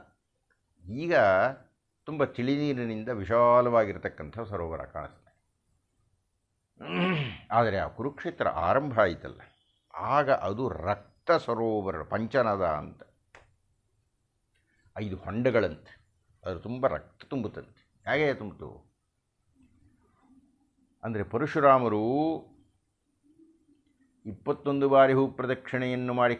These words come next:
ಕ್ಷತ್ರಿಯರ ತಲೆಗಳನ್ನೆಲ್ಲ ತೆಗೆದು ರಕ್ತವನ್ನು ತುಂಬಿದರಂತೆ. ಇನ್ನೆಷ್ಟು ಜನರನ್ನು ಹತ್ಯೆ ಮಾಡಿರಬೇಕು ಪರಶುರಾಮರು. ಆಯಿತು, ಅವ್ರಿಗೇನೋ ಕಾರಣ ಇತ್ತು,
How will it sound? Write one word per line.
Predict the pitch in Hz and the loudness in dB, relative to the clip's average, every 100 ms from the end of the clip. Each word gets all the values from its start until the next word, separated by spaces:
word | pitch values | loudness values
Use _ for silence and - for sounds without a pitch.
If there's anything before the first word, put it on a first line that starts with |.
| - | -6
ಕ್ಷತ್ರಿಯರ | - 131 - 127 131 123 120 - - | -6 -6 -4 -4 -2 0 0 -2 2
ತಲೆಗಳನ್ನೆಲ್ಲ | 123 127 127 127 120 120 120 117 110 - | 2 4 4 2 2 -2 0 -2 -2 -4
ತೆಗೆದು | 120 120 127 120 | -4 -2 0 0
ರಕ್ತವನ್ನು | 92 101 98 - - 135 123 120 113 | 0 -2 -2 -6 -2 0 0 -2 -6
ತುಂಬಿದರಂತೆ. | - 123 139 143 131 123 101 - - _ _ | -6 -6 -2 2 4 2 0 -8 -14 _ _
ಇನ್ನೆಷ್ಟು | 90 92 98 - 104 | -12 -10 -10 -12 -10
ಜನರನ್ನು | 92 98 113 98 76 - _ _ - | -8 -6 -8 -8 -14 -18 _ _ -16
ಹತ್ಯೆ | - - 123 | -14 -6 0
ಮಾಡಿರಬೇಕು | 110 90 80 71 80 | 0 -2 -6 -8 -12
ಪರಶುರಾಮರು. | 78 104 101 92 - - _ _ _ _ _ _ _ _ _ - _ - - _ _ _ _ _ - | -12 -6 -4 -6 -8 -20 _ _ _ _ _ _ _ _ _ -20 _ -20 -20 _ _ _ _ _ -4
ಆಯಿತು, | 135 135 | -4 -4
ಅವ್ರಿಗೇನೋ | - - 82 104 113 | -12 -14 -8 -4 0
ಕಾರಣ | 117 117 123 | 4 4 4
ಇತ್ತು, | 127 113 - | 0 -4 -6